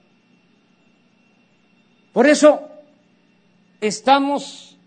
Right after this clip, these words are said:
obligados a hacer valer la democracia.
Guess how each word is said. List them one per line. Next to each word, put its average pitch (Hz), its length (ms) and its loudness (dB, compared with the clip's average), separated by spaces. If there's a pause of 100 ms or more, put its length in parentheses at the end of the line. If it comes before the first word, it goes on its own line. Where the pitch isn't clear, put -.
(320)
obligados 262 1300 -2 (960)
a 180 80 -6
hacer 262 260 -2
valer 254 360 0
la 247 140 -10
democracia. 214 800 -10